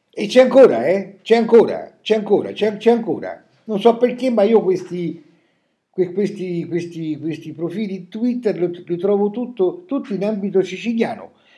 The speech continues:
Mi perdonino i siciliani, non so perché, non so perché quel certo profilo Twitter,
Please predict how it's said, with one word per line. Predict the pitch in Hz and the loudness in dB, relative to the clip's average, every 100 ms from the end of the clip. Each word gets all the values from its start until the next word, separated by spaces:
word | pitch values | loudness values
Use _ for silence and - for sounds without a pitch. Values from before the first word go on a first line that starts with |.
| _ | _
Mi | 233 | 0
perdonino | 214 262 233 226 202 185 175 | 4 4 6 4 6 0 -2
i | |
siciliani, | 165 165 147 160 175 180 | -2 -6 -10 -4 -2 0
non | 190 | -2
so | 175 220 | 2 2
perché, | 220 226 - 285 285 - - _ _ _ _ _ | 2 -4 -2 0 0 -4 -16 _ _ _ _ _
non | 185 220 | 0 2
so | 202 226 | 4 4
perché | - 247 - 277 185 - _ _ _ _ _ _ _ _ _ _ | 4 -2 -2 -2 -2 -8 _ _ _ _ _ _ _ _ _ _
quel | 202 202 | -4 6
certo | 240 240 220 | 4 6 2
profilo | 196 196 208 202 175 175 | 4 -2 -2 0 0 0
Twitter, | - 220 185 - 110 85 | 0 0 0 -4 -8 -8